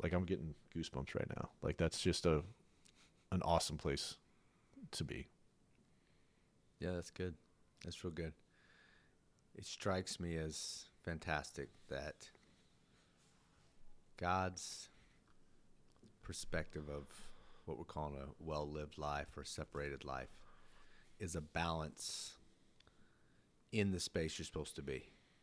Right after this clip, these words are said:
Speaker 2: It's so easy to assume, and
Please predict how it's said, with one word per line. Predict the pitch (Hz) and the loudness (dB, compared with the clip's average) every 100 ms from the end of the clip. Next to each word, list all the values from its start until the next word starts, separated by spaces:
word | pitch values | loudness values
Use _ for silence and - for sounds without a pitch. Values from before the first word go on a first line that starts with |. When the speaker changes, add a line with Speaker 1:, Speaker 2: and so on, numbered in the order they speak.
| - - _ - - - - - - - - - - | -20 -20 _ -20 -20 -20 -20 -20 -20 -20 -20 -20 -10
Speaker 2:
It's | - | 4
so | 139 110 | 8 10
easy | 110 101 | 10 6
to | - 87 | 4 2
assume, | 78 - 104 92 85 | 4 4 4 4 2
and | 69 | 0